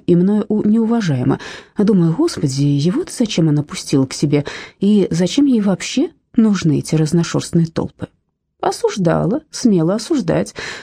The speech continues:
А ведь дрогнула она лишь в одном, стала менее строга к себе, позволила себе немного расслабиться. Молчание и отшельничество утомили её. И всё осталось при ней.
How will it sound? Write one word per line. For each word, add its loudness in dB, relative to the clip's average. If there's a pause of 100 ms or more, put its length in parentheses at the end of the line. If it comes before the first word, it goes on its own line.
(120)
А 2
ведь 0 (140)
дрогнула 2
она 2 (160)
лишь 2
в 0
одном, 2 (160)
стала 0
менее 4
строга 0
к -6
себе, -2 (380)
позволила 2
себе 0 (160)
немного 4
расслабиться. -4 (260)
Молчание 2
и 0
отшельничество -2
утомили 0
её. -2 (500)
И 2
всё 2
осталось 0
при 2
ней. 2